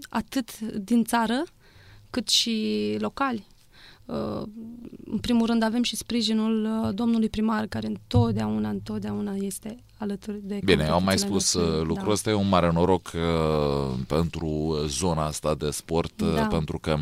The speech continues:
Speaker 2: um,
Speaker 1: Așa este.
Speaker 2: primarul, uh, Cătălin Gheorghe Coman, uh, este pro-, uh, la bază profesor de educație fizică și, uh, și-a îndreptat atenția către această zonă și, bă, o spun poate nu știu câta oară, mă repet eu, poate ca o moară stricată,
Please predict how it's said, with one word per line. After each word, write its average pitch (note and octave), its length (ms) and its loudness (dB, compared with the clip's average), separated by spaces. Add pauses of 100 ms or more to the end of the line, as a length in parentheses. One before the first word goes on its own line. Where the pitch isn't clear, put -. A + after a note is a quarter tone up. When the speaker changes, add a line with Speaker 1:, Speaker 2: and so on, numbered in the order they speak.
(200)
Speaker 2:
um, C#2+ 420 -2 (720)
Speaker 1:
Așa A#3 240 0
este. G3+ 140 -2
Speaker 2:
primarul, E2+ 440 4
uh, C#2+ 140 2
Cătălin D#2 340 0
Gheorghe D#2 260 0
Coman, F2 500 0
uh, E2 120 0 (100)
este F#2+ 320 4
pro-, D#2 280 0
uh, D2 340 0
la D2 140 6
bază F2 380 4
profesor D2 540 -2
de D2 80 -2
educație C#2 440 -2
fizică F2 340 -4
și, D#2 180 -4 (440)
uh, B1+ 500 -2 (340)
și-a - 300 2
îndreptat E2 500 2
atenția D#2+ 800 2
către E2 480 0 (140)
această E2 380 0
zonă C3 260 -2
și, - 220 -2
bă, F#3+ 260 2
o C3+ 180 6
spun C#3+ 300 0
poate G2+ 320 4
nu G#2 60 -4
știu F#2+ 180 0
câta D#2+ 200 0
oară, F2 340 6
mă E2 80 2
repet E2+ 320 2
eu, E2 260 2
poate D#2+ 260 4
ca D#2+ 140 2
o D#2 80 6
moară D2+ 300 4
stricată, F#2 560 -2